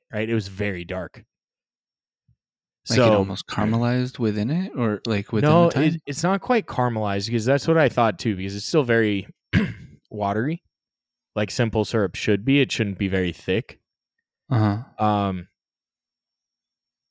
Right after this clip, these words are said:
Speaker 1: but it would, that's a very rich simple syrup, and it would hide the fuck out of this. If I did that, you'd have to go very simple, like, regular simple syrup.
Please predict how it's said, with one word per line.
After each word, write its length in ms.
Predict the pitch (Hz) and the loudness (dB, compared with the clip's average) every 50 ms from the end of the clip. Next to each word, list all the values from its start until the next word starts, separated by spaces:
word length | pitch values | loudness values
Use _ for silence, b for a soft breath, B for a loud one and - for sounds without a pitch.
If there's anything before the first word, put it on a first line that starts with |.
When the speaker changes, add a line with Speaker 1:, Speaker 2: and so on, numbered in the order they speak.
| _ - | _ -2
Speaker 1:
but 300 | 120 117 113 107 107 - - | 0 0 0 0 -2 -4 -2
it 160 | 120 123 123 | 0 2 2
would, 360 | 120 127 127 117 107 110 - _ | 4 4 2 4 2 0 -6 _
that's 320 | 110 110 120 123 117 - 131 | -6 -2 0 0 0 2 0
a 80 | 120 110 | 0 0
very 340 | 98 107 110 110 110 101 | 0 0 0 2 2 2
rich 640 | 95 92 95 98 104 107 110 - - - - - - _ _ | 0 -2 -4 -2 0 0 0 0 -2 -6 -8 -8 -10 _ _
simple 400 | - - - 117 110 107 113 107 | -14 -8 -6 -4 -4 -2 -2 -2
syrup, 380 | 101 - - 117 143 180 180 - - - - _ _ _ _ _ _ _ _ _ _ _ _ _ _ _ _ _ _ _ _ _ _ - | -2 0 2 4 4 4 2 -2 -8 -20 -20 _ _ _ _ _ _ _ _ _ _ _ _ _ _ _ _ _ _ _ _ _ _ -6
and 480 | 113 110 107 107 104 104 101 98 101 - - | -4 -2 0 0 0 0 -2 -4 -6 -6 -2
it 80 | 113 | -2
would 260 | 110 104 104 98 92 | -2 0 -2 -2 -4
hide 520 | 95 - - - 95 92 92 90 90 85 - | -6 -12 -10 -10 -8 -6 -6 -6 -8 -8 -12
the 80 | - - | -16 -16
fuck 520 | - - - - - - 98 90 - - - | -16 -20 -20 -18 -6 -6 -6 -6 -6 -10 -14
out 140 | 87 85 | -14 -14
of 80 | 92 90 | -14 -14
this. 240 | 82 85 104 - - - | -14 -12 -12 -12 -4 -4
If 160 | 143 120 139 | -2 0 2
I 80 | 127 | 2
did 180 | 117 117 110 95 | 2 0 0 -2
that, 220 | 98 87 80 - _ b b b b b b b b b | -4 -8 -8 -10 _ b b b b b b b b b
you'd 120 | 107 107 | -8 -8
have 300 | 113 - 123 117 110 - | -4 -2 0 0 0 0
to 80 | - 110 | -2 -4
go 220 | 107 104 98 95 | -2 -2 -2 -2
very 240 | 92 101 101 98 95 | -4 -4 -6 -4 -6
simple, 640 | - - 110 101 98 - 107 95 95 92 87 - _ _ _ _ _ _ _ _ _ _ _ _ _ _ _ _ _ | -6 -6 -8 -8 -6 -4 -4 -4 -4 -4 -6 -10 _ _ _ _ _ _ _ _ _ _ _ _ _ _ _ _ _
like, 320 | - - 104 101 95 82 - | -10 -8 -8 -8 -8 -6 -2
regular 480 | 110 120 113 110 113 120 113 110 110 | 2 2 2 4 4 4 4 4 2
simple 380 | 104 - 110 107 101 - 101 98 | 0 -2 -6 -6 -4 -6 -6 -6
syrup. 440 | - - 104 95 95 95 90 _ | -4 -4 -4 -2 -2 -4 -6 _